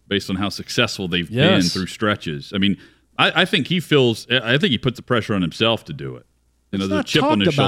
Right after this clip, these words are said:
Speaker 1: shoulder
Speaker 3: a
Speaker 1: there.
Speaker 3: ton.
Speaker 1: Well, I, I think it's not talked about a ton right now because at the same exact time, you have Brady leaving, going to the N F C, and it's, the questions are, can he do it there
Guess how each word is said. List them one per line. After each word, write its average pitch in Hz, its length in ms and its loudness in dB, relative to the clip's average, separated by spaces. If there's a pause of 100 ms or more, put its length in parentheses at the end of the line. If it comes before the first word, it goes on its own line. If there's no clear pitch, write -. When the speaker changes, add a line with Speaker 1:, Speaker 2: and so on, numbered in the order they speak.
Speaker 1:
shoulder 87 60 2
Speaker 3:
a - 20 -2
Speaker 1:
there. 87 140 2
Speaker 3:
ton. 123 220 -6 (200)
Speaker 1:
Well, 123 180 4
I, 143 300 2
I 143 100 2
think 147 320 0 (380)
it's 123 160 -2
not 135 180 2
talked 143 240 2
about 123 160 2
a 107 60 2
ton 120 300 0
right 113 260 0
now 98 640 2
because 101 300 0
at 90 100 -10
the 92 80 -8
same 113 320 2
exact 104 400 -2
time, 98 420 0
you 92 140 -2
have 82 180 -6
Brady 104 420 2
leaving, 90 680 0 (840)
going 117 220 4
to 107 80 2
the 107 160 2
N 107 80 2
F 101 140 0
C, 107 340 0
and 92 120 0
it's, 90 240 -8
the 101 180 -6
questions 98 360 0
are, 92 100 0
can 101 280 -2
he 104 220 0
do 101 280 2
it 101 120 2
there 87 500 2